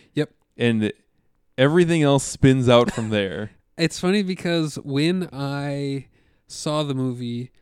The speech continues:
Speaker 2: Yeah.
Speaker 1: as I said, I went in on very little information or argument.
Speaker 2: Yes.
Speaker 1: Right?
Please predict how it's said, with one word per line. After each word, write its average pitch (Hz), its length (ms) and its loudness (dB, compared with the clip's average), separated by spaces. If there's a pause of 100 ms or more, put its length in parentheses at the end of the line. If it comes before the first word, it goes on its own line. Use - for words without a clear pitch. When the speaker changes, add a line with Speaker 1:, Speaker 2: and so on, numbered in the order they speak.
(120)
Speaker 2:
Yeah. 95 280 -2
Speaker 1:
as 139 220 0
I 143 100 0
said, 131 520 -2
I 131 160 -6
went 135 240 0
in 135 120 0
on 127 400 -2
very 139 540 0
little 123 600 -4 (340)
information 139 720 -2
or 123 580 -4 (680)
argument. 135 840 -2 (160)
Speaker 2:
Yes. - 440 -2
Speaker 1:
Right? 135 280 0